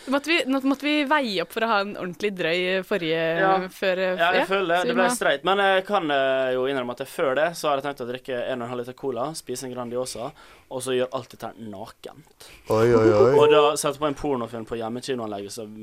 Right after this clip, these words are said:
Speaker 2: jeg har i kollektivet mitt, fordi alle andre er ute og koser seg, så skal jeg bare blæste.
Speaker 3: Er du naken mens du steiker Grandisen også?
Speaker 2: Ja.
Speaker 3: Oi.
Speaker 2: Kun på syttende mai. <laughs> OK, eh, det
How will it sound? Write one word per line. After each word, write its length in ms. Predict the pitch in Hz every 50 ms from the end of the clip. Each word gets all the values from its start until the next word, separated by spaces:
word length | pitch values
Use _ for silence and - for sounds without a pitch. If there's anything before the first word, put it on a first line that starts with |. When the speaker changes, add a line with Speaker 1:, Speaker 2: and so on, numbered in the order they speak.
| 107 104
Speaker 2:
jeg 80 | 92 117 123
har 80 | 120 113
i 80 | 110 - 131
kollektivet 320 | 120 113 - - 107 101
mitt, 160 | 123 160 - -
fordi 160 | 185 190 170
alle 240 | 240 262 254 240 220
andre 160 | 196 175 175
er 60 | -
ute 100 | 190 -
og 60 | - 143
koser 160 | - 170 151
seg, 240 | - - _ - - _
så 80 | - -
skal 120 | - 135 117
jeg 20 | 117
bare 180 | 120 120 120 107 95 - - _ _ _ _ -
blæste. 460 | - 78 95 117 - - - - - - _ _ -
Speaker 3:
Er 160 | 143 151 151
du 60 | 156
naken 480 | 143 143 131 117 113 113 - - 147 143
mens 160 | 127 117 -
du 60 | - 110
steiker 380 | - - 101 101 - - 127 123
Grandisen 380 | 113 117 117 107 101 - 104 107
også? 300 | 135 156 147 120 - -
Speaker 2:
Ja. 140 | - 113 98 - - - - _ _ _ _ _ - - _ -
Speaker 3:
Oi. 60 | - - _ _ _ _ _ - -
Speaker 2:
Kun 100 | - 143 131
på 120 | - 113 110
syttende 220 | 110 - 113 107
mai. 80 | 101 95 -
<laughs> 60 | - - - - - - - - - - _ _ _ _ _ - - - - - - - - - - - - - - - 156 160 160 139 -
OK, 140 | 254 294
eh, 160 | 294 240 165 - - - 127 - - 185 196 196 196 196 196 190 180 165
det 120 | 170 208